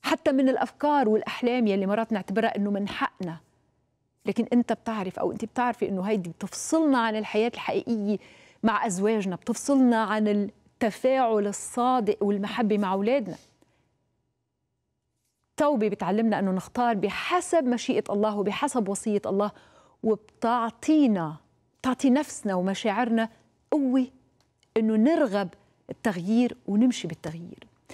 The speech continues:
الجسد دايمًا بيختار مشيئته، لكن مجيء-، مشيئة الجسد تخلق عداوة بيننا وبين الله. والكتاب المقدس بالرسالة لأهل رومية والإصحاح ثمانية بيعلمنا إن الذين هم حسب الجسد فبما للجسد يهتمون،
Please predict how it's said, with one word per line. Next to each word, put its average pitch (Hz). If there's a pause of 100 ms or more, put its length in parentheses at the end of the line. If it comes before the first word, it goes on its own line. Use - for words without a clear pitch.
(220)
الجسد 294
دايمًا 285
بيختار 240 (140)
مشيئته، - (800)
لكن 233
مجيء-، 220
مشيئة 214
الجسد 185 (640)
تخلق 233
عداوة 196
بيننا 190
وبين 175
الله. 180
والكتاب 185
المقدس 190
بالرسالة 190
لأهل 190 (100)
رومية 202
والإصحاح -
ثمانية 196
بيعلمنا 170 (240)
إن 208
الذين 208
هم 175 (260)
حسب 185
الجسد 226 (280)
فبما 247
للجسد 220
يهتمون، 170